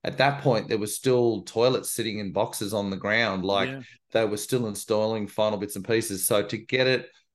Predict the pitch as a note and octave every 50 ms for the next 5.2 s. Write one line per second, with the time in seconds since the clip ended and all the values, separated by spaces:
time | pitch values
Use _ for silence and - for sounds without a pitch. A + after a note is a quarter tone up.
0 | _ _ _ _ - A#2+ B2 B2+ - B2+ A2 A2 A2 A2 A2+ A2+ - - A#2 A2+
1 | G#2+ G#2 G#2 G#2 G2+ A#2+ A2+ G#2+ G#2+ G#2 - - _ _ - A2+ G#2+ G#2 G#2 G#2
2 | G2 - G#2+ A2 A2 G#2 A2 G#2 - - A2+ A2 G2+ F#2 F2 - - - C3 A#2+
3 | A#2 A2+ A2 A2 G#2 G2+ F#2+ F#2 - - A2+ A2+ A2 - - A2 G#2+ G#2+ F#2 -
4 | - A#2+ A2 A2 - A2 G2+ G2+ G2 G2 F#2+ F#2 - A2 G2 G#2+ G#2+ - G#2 F#2+
5 | F#2+ G2 G2+